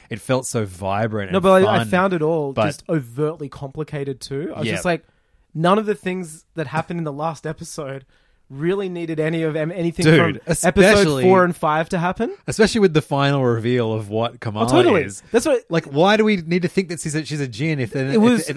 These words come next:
Speaker 1: in the last second you're gonna be like, "Actually, she's a mutant"?
Speaker 2: It was so
Speaker 1: Hey, we're gonna spoil Ms. Marvel, by the way.
Speaker 2: It's been out for weeks. It was, it was
Speaker 1: <laughs> It's
Speaker 2: so
Speaker 1: been out for, like, a day. Three days.
Speaker 2: Has it?
Speaker 1: Six days.
Speaker 2: It was so unnecessarily complicated, I found.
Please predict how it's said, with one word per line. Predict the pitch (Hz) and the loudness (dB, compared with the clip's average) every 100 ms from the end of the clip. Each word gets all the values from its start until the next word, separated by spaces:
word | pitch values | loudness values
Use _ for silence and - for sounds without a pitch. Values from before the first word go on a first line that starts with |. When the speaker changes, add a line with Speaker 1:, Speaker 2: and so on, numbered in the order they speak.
| 147 | -6
Speaker 1:
in | 147 | -4
the | 139 | -2
last | 139 147 - | 0 -2 -2
second | 156 139 | -2 -2
you're | 127 | -4
gonna | 127 | -4
be | 120 123 | -4 -4
like, | 110 | -4
"Actually, | 151 - 160 | -6 -6 -6
she's | - 160 | -6 -8
a | 156 | -8
mutant"? | 131 104 - | -8 -6 0
Speaker 2:
It | |
was | 180 190 | 2 2
so | - - 180 202 196 196 | -2 -4 -2 2 4 6
Speaker 1:
Hey, | 117 123 | 6 4
we're | 123 | 4
gonna | 127 | 0
spoil | - 110 107 101 | 0 0 0 -2
Ms. | 98 | -6
Marvel, | 95 87 82 | -8 -10 -12
by | 85 | -14
the | 82 | -14
way. | 82 85 | -12 -6
Speaker 2:
It's | 220 | -2
been | 226 180 | 2 2
out | 147 | 2
for | 143 | -2
weeks. | 139 135 127 196 | -6 -8 -8 -4
It | |
was, | 185 220 | 0 0
it | 285 | 2
was | 185 226 196 | 0 2 2
Speaker 1:
<laughs> | |
It's | - | 2
Speaker 2:
so | 196 | 4
Speaker 1:
been | 247 | 6
out | 220 | 6
for, | 208 | 4
like, | 185 | 4
a | 147 | 2
day. | 123 147 147 - - - | 0 0 -2 -6 -20 -8
Three | 147 156 | -4 0
days. | 160 107 - | 0 -2 -4
Speaker 2:
Has | 170 - | -6 -2
it? | 480 466 | -2 -2
Speaker 1:
Six | 135 - | -6 -6
days. | 95 82 82 - _ _ _ | -6 -10 -16 -20 _ _ _
Speaker 2:
It | 190 | -2
was | 214 - | 0 2
so | 196 214 | 2 4
unnecessarily | 202 165 - 165 165 151 143 139 131 | 0 -4 -6 -6 -2 -2 -4 -6 -8
complicated, | - 135 143 147 127 123 | -10 -8 -8 -10 -10 -10
I | 120 | -12
found. | 131 120 - - | -14 -16 -18 -20